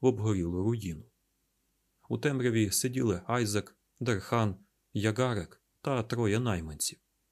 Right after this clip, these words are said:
Перед ними лежала купа уламків різних пристроїв. Парові труби, з'єднувальні дроти, затискачі від штативів для реторт, круглі, мов камінчики, лінзи. Лемюель знав, що варто їм лише вирушити,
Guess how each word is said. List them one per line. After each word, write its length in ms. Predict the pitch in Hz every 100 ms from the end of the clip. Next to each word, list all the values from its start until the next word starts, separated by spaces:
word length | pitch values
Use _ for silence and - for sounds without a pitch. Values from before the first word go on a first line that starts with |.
| _ _ _ _ _
Перед 280 | - 123 131
ними 300 | 147 131 101 -
лежала 420 | 131 139 123 110
купа 320 | - 120 107
уламків 580 | 98 110 117 107 101 -
різних 400 | 117 113 104 120
пристроїв. 600 | - 131 92 - - - _ _ _ _ _ _
Парові 320 | 131 117 98
труби, 580 | 92 117 120 107 98 92 _
з'єднувальні 680 | 113 131 143 104 98 95 92
дроти, 540 | 92 90 90 120 107 - _ _ _
затискачі 720 | 110 131 139 - 135 - 107
від 140 | 95
штативів 600 | - - 98 113 95 92 98
для 340 | 95 90 87 -
реторт, 600 | 101 - 95 87 - _ _ _ _ _ _ _ -
круглі, 540 | 131 147 117 117 104
мов 180 | 123 131
камінчики, 720 | - 113 123 113 110 110 101 -
лінзи. 500 | 117 131 92 82 - - _ _ _ _ _ _ _
Лемюель 460 | 107 123 120 113 98
знав, 420 | 110 107 143 95 -
що 220 | - 101
варто 300 | 113 110 113
їм 160 | 104 98
лише 380 | 104 - 101 98
вирушити, 680 | 104 143 110 - - -